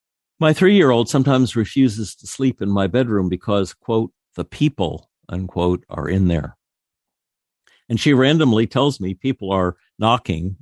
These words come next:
and asks why I don't open for them. In a video call, she once asked why I'm alone and where, quote, "the people,"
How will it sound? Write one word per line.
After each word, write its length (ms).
and 100
asks 240
why 200
I 60
don't 200
open 320
for 240
them. 240
In 100
a 60
video 400
call, 420
she 160
once 300
asked 380
why 480
I'm 200
alone 480
and 180
where, 420
quote, 320
"the 100
people," 560